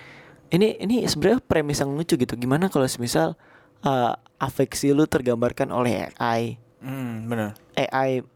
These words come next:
Speaker 1: dan
Speaker 2: Istilahnya
Speaker 1: sering
Speaker 2: itu buatan lu ya?
Speaker 1: Iya, buatan lu gitu.
Speaker 2: Ah, buatan kita selaku hu-, human being gitu.
Speaker 1: Hmm.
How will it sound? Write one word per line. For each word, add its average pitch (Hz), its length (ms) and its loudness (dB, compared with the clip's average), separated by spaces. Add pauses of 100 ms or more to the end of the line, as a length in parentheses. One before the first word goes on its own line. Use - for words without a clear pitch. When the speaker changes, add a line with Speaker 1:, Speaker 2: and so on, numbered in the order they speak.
(280)
Speaker 1:
dan 143 420 2
Speaker 2:
Istilahnya 139 80 -6
Speaker 1:
sering 151 260 0
Speaker 2:
itu 185 160 -4
buatan 127 360 0
lu 131 120 -4
ya? 98 140 -2 (100)
Speaker 1:
Iya, 160 220 6
buatan 131 380 2
lu 156 160 4
gitu. 120 200 0
Speaker 2:
Ah, 104 120 -6
buatan 110 540 -10
kita 123 320 -6
selaku 110 340 -8
hu-, 110 240 -2
human 117 420 0
being 117 440 -4
gitu. 131 100 -2
Speaker 1:
Hmm. 139 340 2